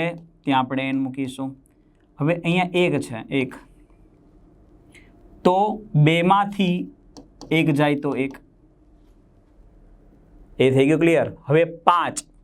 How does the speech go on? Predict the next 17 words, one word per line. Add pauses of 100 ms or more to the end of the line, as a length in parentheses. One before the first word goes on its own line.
(960)
તો
એન
બરાબર
કેટલા?
બે.
તો
ત્રણ
દુ
છ (360)
માઇનસ (100)
એક (1300)
by
ટુ,
એટલે
five
by
two.